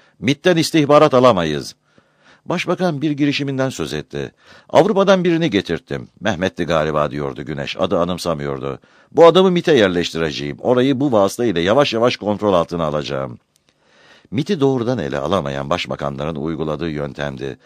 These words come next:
"İstihbaratçılar buna bypass diyorlar." Güneş sürdürdü. Bir süre geçti, Ecevit bana, "Adamı mit'e sokmadılar, almadılar." dedi. Başbakanın anlattığına göre mit adamın girişini bürokratik yoldan engellemişti.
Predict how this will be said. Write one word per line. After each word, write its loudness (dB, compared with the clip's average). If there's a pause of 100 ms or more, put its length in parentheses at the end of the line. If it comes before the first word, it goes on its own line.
(240)
"İstihbaratçılar 0
buna 0
bypass 4
diyorlar." -6
Güneş -4
sürdürdü. -6 (920)
Bir 0
süre 0
geçti, -2
Ecevit 2
bana, 2
"Adamı 4
mit'e 2
sokmadılar, 0
almadılar." 4
dedi. -8 (420)
Başbakanın -2
anlattığına -2
göre -2
mit -6
adamın 0
girişini -4
bürokratik -2
yoldan 0
engellemişti. -6